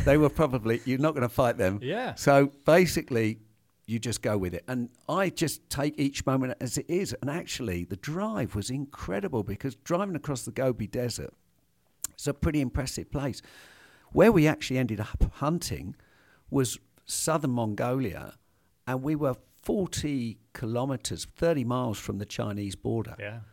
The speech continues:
Speaker 1: The li-, I mean, we were following ibex. I thought, if they're not in this mountain range, they're gonna be in China.
Speaker 2: Yeah.
Speaker 1: Yeah. Crazy.
Speaker 2: You don't,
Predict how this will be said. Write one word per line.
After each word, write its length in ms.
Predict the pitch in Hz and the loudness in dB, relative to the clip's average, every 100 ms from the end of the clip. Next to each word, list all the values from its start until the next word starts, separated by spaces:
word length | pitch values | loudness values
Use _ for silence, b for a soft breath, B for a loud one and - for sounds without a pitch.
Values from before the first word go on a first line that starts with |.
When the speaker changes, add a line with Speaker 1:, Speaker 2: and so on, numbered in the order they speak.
| _ | _
Speaker 1:
The 60 | - | 0
li-, 300 | 139 147 107 | 2 2 0
I 80 | 123 | 0
mean, 160 | 139 135 | 2 2
we 120 | 160 | 2
were 140 | 170 135 | 2 0
following 380 | - 151 127 127 | 2 2 2 0
ibex. 400 | 135 127 - 117 | 0 -2 -6 -6
I 40 | |
thought, 220 | 107 127 | -4 -4
if 100 | 120 | -6
they're 100 | 117 | -6
not 180 | 127 202 | -4 -2
in 60 | 127 | -2
this 180 | 147 147 | -4 -4
mountain 460 | 120 90 95 82 | -4 -4 -6 -10
range, 380 | 82 78 92 - | -10 -10 -12 -12
they're 100 | - | -8
gonna 160 | 123 131 | -4 -2
be 120 | 127 | -2
in 80 | 120 | -4
China. 400 | 113 151 131 90 _ _ | -2 -2 -2 -6 _ _
Speaker 2:
Yeah. 180 | 117 107 110 _ | -10 -10 -12 _
Speaker 1:
Yeah. 180 | - 98 80 _ _ _ | -8 -8 -8 _ _ _
Crazy. 480 | - 135 151 98 69 _ _ _ _ _ _ _ _ _ _ - | -8 -4 -4 -6 -12 _ _ _ _ _ _ _ _ _ _ -18
Speaker 2:
You 120 | 135 | -16
don't, 140 | 170 | -16